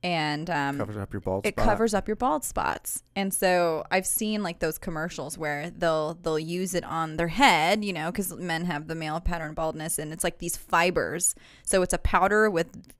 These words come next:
Speaker 1: these big fibers that make it look like you have hair. And I've seen them, you can use it on, like, beards too. It just latches onto your little, like,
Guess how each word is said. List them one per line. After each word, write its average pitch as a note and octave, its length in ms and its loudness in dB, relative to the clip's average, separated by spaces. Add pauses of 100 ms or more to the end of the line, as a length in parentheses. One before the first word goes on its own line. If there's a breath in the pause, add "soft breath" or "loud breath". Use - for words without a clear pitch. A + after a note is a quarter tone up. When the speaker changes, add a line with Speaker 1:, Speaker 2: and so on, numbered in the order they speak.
Speaker 1:
these E3 220 -4
big F3 280 0
fibers D3+ 640 0
that - 160 0
make D3+ 180 -4
it D#3+ 80 -8
look D#3 200 -4
like C#3+ 180 -6
you E3 120 -8
have - 100 -8
hair. - 400 -8 (440 loud breath)
And F3 120 -6
I've D#3+ 100 -4
seen F#3 240 -4
them, D#3+ 240 -8
you E3+ 100 -10
can E3 240 -10
use E3+ 200 -6
it E3 80 -4
on, - 160 -10
like, D#3+ 200 -14
beards - 460 -6
too. - 380 -8
It G3 80 -2
just - 120 -2
latches G3 360 2
onto E3+ 320 -2
your E3 160 -4
little, D#3+ 540 0
like, C#3+ 300 -4